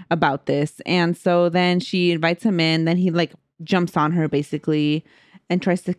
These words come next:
Speaker 1: kiss her.
Speaker 2: assaults her.
Speaker 1: And, yeah, and then, um, Juana's like, "Get off of me." And then Gilberto tells Juana that he wants to be with her. If, if she tells him that she loves him,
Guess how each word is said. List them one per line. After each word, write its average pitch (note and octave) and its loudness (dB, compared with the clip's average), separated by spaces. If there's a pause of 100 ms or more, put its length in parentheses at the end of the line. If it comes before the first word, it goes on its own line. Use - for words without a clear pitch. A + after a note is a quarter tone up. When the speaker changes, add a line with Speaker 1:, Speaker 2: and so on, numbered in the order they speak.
(160)
Speaker 1:
kiss D4 2
her. D3+ 0
Speaker 2:
assaults F#3+ 2
her. D#3 -2
Speaker 1:
And, D#3 -2 (280)
yeah, F3+ 2
and F3+ 2
then, E3+ 0
um, D#3+ 0
Juana's E3 -2
like, E3+ -2
"Get A3+ 2
off C4+ 0
of A#3+ -4
me." D#3+ 0 (500)
And F#3+ 0
then F3+ 0 (120)
Gilberto A3+ 0
tells C4+ 0
Juana G3 0
that F#3+ 0
he G3+ 0
wants G3+ -2
to F#3 -2
be A#3+ -2
with C4+ 0
her. B3+ 2
If, G3 -2
if G#3 0
she A#3 -4
tells C4 -4
him D4 2
that G#3 -2
she A3+ -2
loves G#3 0
him, E3 0